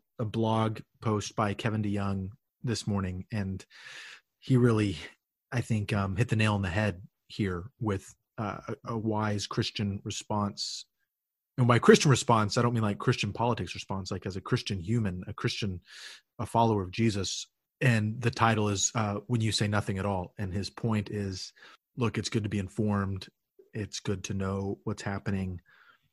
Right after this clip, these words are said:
but we can be very radical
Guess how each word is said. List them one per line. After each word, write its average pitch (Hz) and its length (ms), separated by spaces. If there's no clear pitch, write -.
but 107 280
we 120 100
can 113 160
be 101 80
very 104 580
radical 104 680